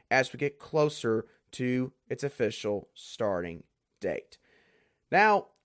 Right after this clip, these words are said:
we haven't talked about South Carolina's baseball team in a couple of days, and we need to because the Gamecocks just came off a big series win over their arch rivals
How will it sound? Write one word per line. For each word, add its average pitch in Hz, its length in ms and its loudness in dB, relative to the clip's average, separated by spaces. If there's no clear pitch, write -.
we 208 120 0
haven't 381 260 2
talked 254 320 2
about 226 240 2
South 202 320 0
Carolina's 190 240 -4
baseball 151 580 4
team 127 280 -6
in 135 120 -2
a 131 60 0
couple 131 360 0
of 123 120 -8
days, 127 440 4
and 185 280 0
we 240 160 2
need 349 280 6
to 147 180 4
because 180 400 2
the 175 80 -4
Gamecocks 269 640 0
just 196 240 -2
came 202 120 0
off 196 140 2
a 175 80 -2
big 208 540 4
series 196 440 -2
win 160 240 0
over 160 180 0
their 165 200 0
arch 151 260 2
rivals 139 440 4